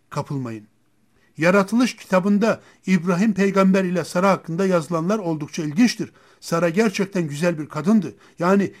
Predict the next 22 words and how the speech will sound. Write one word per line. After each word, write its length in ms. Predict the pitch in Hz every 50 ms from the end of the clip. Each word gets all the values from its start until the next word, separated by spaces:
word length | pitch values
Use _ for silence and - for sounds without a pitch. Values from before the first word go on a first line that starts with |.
| _ _ -
iç 280 | 240 254 - - -
güzelliğinden 760 | - - 175 147 180 180 180 175 185 185 180 180 202 202 185
başka 320 | 160 143 - - - 151
o 200 | 143 190 202 202
fiziksel 560 | 190 - - 180 160 165 180 - - 220 226 220
açıdan 440 | - 156 - - 170 160 165 151 151
da 220 | 175 220 240 - - _ _ _ _ _ _
cazip 460 | - 156 147 156 147 143 196 190 -
bir 120 | 170 175 156
insandı. 500 | 151 139 117 - 147 151 143 123 110 - _ _ _ _ _ _ _ _
Öyle 220 | 143 147 170 180 180
ki 200 | - 220 151 -
bazı 360 | 180 202 226 220 190 185 -
krallar 380 | - 156 147 139 147 185 214 208
ona 200 | 170 170 170 165
aşık 300 | 151 135 - 202 - 143
olup 260 | 147 214 262 - - _ _ - - _ _ _
onunla 380 | - 160 190 240 262 247 214 170
evlenmek 520 | 143 143 151 151 151 151 147 160 202 196
istediler. 400 | - - - 165 139 127 127 123
Ama 200 | 131 151 170 151
Sara 380 | - - 165 160 202 247 220 -